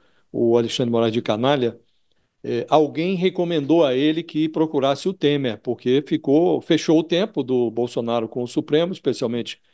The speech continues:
com Alexandre de Moraes, e ele foi ao Temer não por acaso, porque era a-, ele é amigo do Alexandre de Moraes,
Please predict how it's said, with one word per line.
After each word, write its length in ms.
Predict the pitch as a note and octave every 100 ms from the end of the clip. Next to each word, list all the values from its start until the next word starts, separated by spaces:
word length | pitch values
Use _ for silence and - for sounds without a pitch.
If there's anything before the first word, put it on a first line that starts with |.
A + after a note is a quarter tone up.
| _ _
com 80 | C3+
Alexandre 340 | B2 - A#2+
de 40 | A#2+
Moraes, 360 | C3+ D3 F#3 - _ _ -
e 60 |
ele 120 | G#4 D#4+
foi 160 | D#4+
ao 80 | D#4+
Temer 320 | D#4+ C4 D4
não 160 | B3+ B3
por 120 | C4+
acaso, 400 | C4+ - G3+ A#3
porque 360 | C#3+ - D3 E3+
era 300 | E3 F3 C4+
a-, 180 | - E3+ -
ele 220 | C3 B2
é 120 | C3 E3
amigo 400 | G3+ C3+ G#3+ D#3
do 400 | B2 B2 G#2+ -
Alexandre 340 | A#2+ - A#2+
de 60 | A#2+
Moraes, 440 | D3+ B2+ D3 -